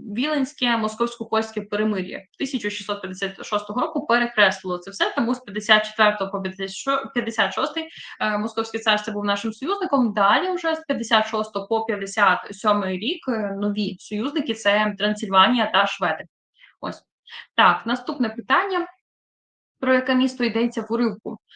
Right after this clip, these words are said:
Цар прагнув помститися Мазепі і наказав Меншикову негайно зруйнувати його столицю. Меншиков напав на неї та здобув її.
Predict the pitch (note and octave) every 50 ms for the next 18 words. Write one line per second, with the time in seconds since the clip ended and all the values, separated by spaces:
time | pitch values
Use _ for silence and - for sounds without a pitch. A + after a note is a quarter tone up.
0 | - _ _ - C4 B3 B3 B3 B3 B3 A#3 A#3 A3+ A3+ A#3 A3+ A3 G#3 G#3 -
1 | G#3+ A3 G#3+ - A#3 A3 - G#3+ - - G3+ G3+ G#3 A3 A3 G3+ G3+ F#3+ E3 E3
2 | - - G#3 B3+ E4+ F4 - _ A#3 B3 A#3 A3 A3 A#3+ A3 A#3 A3+ A3 A3 G3+
3 | F#3+ F#3 F#3+ F#3 - - A#3+ - C#4+ D4 D#4+ E4+ D#4 C4+ G#3+ G#3 G3+ G#3 A#3 B3
4 | C4 G#3+ G#3+ G#3 G#3+ G3+ F#3+ G3 G3 G#3 G#3 - G#3 G#3 G3+ G3+ G3+ - - G3+
5 | F3+ - F#3 - - G3 G#3 A3+ C#4 E4+ F4 - E4+ - - D4 B3+ A#3 A3+ A3
6 | - G#3+ G#3 G#3 G3+ G3 F#3+ G3+ B3 D4 D#4+ D#4 D4+ A#3 A3 A3 F#3 F#3+ G3 G3
7 | G3+ A3 G#3+ G#3 G3+ G3 F#3+ - F3 -